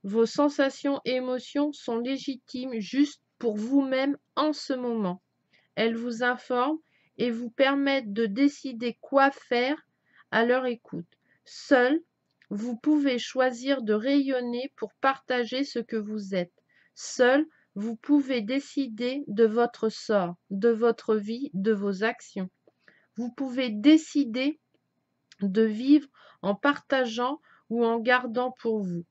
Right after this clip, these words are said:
Seul, vous décidez. Seul, maître de votre vie.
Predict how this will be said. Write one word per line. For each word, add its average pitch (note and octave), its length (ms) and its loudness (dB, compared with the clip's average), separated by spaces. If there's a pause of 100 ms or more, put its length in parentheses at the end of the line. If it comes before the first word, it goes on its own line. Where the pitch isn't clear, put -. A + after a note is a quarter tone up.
(280)
Seul, C#4 520 2
vous A3 220 -4
décidez. G#3+ 720 -4 (300)
Seul, C#4 560 4 (320)
maître B3+ 480 0
de G#3+ 120 2
votre A3 440 0
vie. F3+ 240 -6